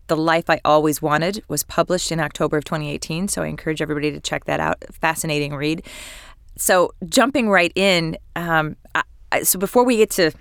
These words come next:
spinning and cycling, and I'm, you know, I really want to probe into the second, third, fourth, because I think you're probably embarking on some number in there.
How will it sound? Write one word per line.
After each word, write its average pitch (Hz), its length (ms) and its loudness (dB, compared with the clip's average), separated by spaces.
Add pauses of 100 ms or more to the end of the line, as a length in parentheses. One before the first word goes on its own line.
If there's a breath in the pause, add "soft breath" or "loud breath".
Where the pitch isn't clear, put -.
(280)
spinning 175 400 2
and 156 120 -2
cycling, 170 480 0
and 156 260 0 (100)
I'm, 156 220 -4 (260)
you 175 120 2
know, 156 60 2
I 151 60 4
really 165 280 2
want 156 160 2
to 147 60 0
probe 156 280 2
into 160 200 -4
the 151 100 -6
second, 151 360 -4
third, 151 180 0
fourth, 151 380 -2
because 156 300 -6
I 156 80 -2
think 151 240 -8
you're - 80 -10
probably 147 540 0 (420 loud breath)
embarking 165 440 2
on 147 240 0 (220)
some 180 240 0
number 156 320 2
in 156 160 -2
there. 147 300 0